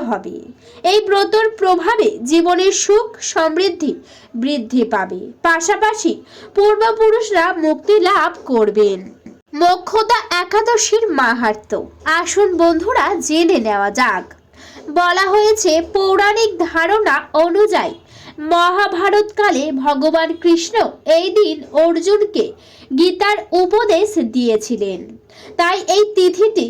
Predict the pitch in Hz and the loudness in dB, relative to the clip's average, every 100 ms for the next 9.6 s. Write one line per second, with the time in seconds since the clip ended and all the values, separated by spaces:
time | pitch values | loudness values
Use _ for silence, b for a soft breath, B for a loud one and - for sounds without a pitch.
0 | 240 254 320 320 302 285 311 302 294 320 | -6 -2 0 2 0 2 2 0 0 -4
1 | 294 294 294 440 392 440 - 330 320 330 | -2 0 2 2 2 0 0 2 4 2
2 | 320 - 220 - 185 - - - B B | 0 -4 -6 -6 -14 -14 -20 -20 B B
3 | 349 427 427 370 359 427 427 427 427 440 | 0 2 2 0 2 2 2 2 2 2
4 | 370 294 262 226 311 415 - - - 370 | 2 2 0 -2 -2 0 -2 -6 0 0
5 | 359 403 427 415 330 349 339 392 466 440 | 0 0 0 2 0 0 0 0 0 -2
6 | - - - 269 330 349 349 370 - 359 | -4 -6 -8 -2 0 0 -2 -2 -2 0
7 | 330 359 349 349 311 240 208 262 254 254 | 2 0 -2 -6 -8 -8 -8 -6 -6 -2
8 | 381 571 b b b b 466 415 466 359 | -2 -4 b b b b 0 2 0 -4
9 | 254 311 311 311 381 | -2 0 0 0 0